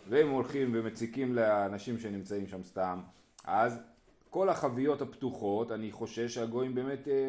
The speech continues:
אה, ניסחו אותם והן אסורות, ורק החביות שנשארו סתומות מותרות.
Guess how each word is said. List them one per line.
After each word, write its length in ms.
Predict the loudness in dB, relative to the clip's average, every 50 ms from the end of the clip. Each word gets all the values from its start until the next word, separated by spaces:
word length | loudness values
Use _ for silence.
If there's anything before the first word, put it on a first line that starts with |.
| -2 -2
אה, 180 | 0 0 0 0
ניסחו 340 | 0 -2 -4 -4 0 2 2
אותם 300 | 2 2 2 0 0 2
והן 160 | 0 0 0 -2
אסורות, 560 | -2 -2 -2 0 2 2 2 2 0 -4 -12 -20 -20 _ _ 0
ורק 220 | 0 0 0 0
החביות 340 | -4 -4 -4 -2 -4 -2 -2
שנשארו 400 | -4 -4 -4 -2 -2 -2 -2 -4
סתומות 440 | -2 -2 0 0 2 0 -2 -2 -6
מותרות. 520 | -6 -4 -2 0 0 0 0 -2 -4